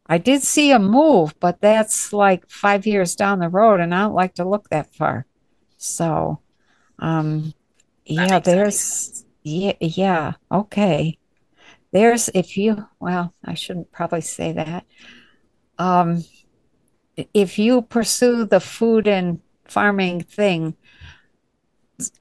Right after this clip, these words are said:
Speaker 1: down the road, a distance is an invitation.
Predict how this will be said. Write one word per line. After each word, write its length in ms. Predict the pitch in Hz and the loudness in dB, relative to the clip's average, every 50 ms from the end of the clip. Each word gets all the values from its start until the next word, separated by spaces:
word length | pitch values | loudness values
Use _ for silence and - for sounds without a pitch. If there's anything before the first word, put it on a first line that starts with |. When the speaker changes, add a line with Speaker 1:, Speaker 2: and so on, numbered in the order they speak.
| _ - 196 | _ -4 2
Speaker 1:
down 280 | 180 185 202 214 208 - _ _ - | 4 4 4 4 2 0 _ _ -2
the 200 | 233 226 226 220 | 0 2 2 4
road, 440 | 208 214 196 175 170 160 170 185 - - _ 202 - _ - | 4 6 6 6 4 4 0 -4 -10 -20 _ -20 -20 _ -2
a 80 | 175 185 | -2 0
distance 680 | 170 196 196 170 - - 175 160 160 - - - - - - _ | 2 2 0 0 0 -2 -2 -2 -2 -2 -4 -4 -4 -8 -12 _
is 320 | - 170 170 160 165 - - | -4 -2 -2 -2 -2 -2 -2
an 160 | 160 165 175 | -2 -4 -4
invitation. 840 | - - 185 175 175 170 - 170 170 165 151 - - 156 156 156 | -4 -4 -4 -2 -2 -2 0 2 2 2 2 0 -2 -4 -4 -6